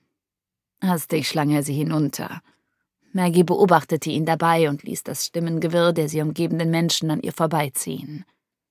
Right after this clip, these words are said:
Türkisch, Englisch und Französisch waren die Sprachen, die sie erkannte.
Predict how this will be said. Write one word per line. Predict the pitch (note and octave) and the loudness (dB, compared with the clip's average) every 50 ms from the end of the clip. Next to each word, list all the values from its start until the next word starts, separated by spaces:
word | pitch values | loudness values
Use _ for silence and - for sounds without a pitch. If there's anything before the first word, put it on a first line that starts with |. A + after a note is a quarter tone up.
| _ _ - - - - - - - _ _ | _ _ -20 -20 -18 -18 -20 -20 -20 _ _
Türkisch, | - - B3 A#3 - - - A#3+ A#3 - - - - - | 4 6 6 6 6 4 0 0 0 0 -2 -4 -2 0
Englisch | G3+ G3+ G3 G3 F#3+ F#3+ F#3 F3 - - | 0 0 2 2 2 2 0 0 -2 -4
und | - E3+ | -6 -4
Französisch | - - F#3 F3 - F#3+ G3 F#3 E3 D#3+ D#3+ - - - - | -2 -2 -2 0 4 6 6 6 4 2 -2 -4 -4 -4 -2
waren | F3+ D#3+ F3 E3+ | 0 0 0 2
die | D#3+ E3+ D#3+ | 2 0 0
Sprachen, | - - - F3+ F3+ F3 E3+ - E3 | -2 -4 -2 0 0 0 0 0 -2
die | D3+ D#3+ | 0 0
sie | D#3 D3+ E3 | 0 2 2
erkannte. | E3 D#3 D#3 - - - F3 E3+ E3 - - C#3+ D3 - | 2 2 2 0 -2 -2 0 0 -2 -2 -4 -4 -4 -4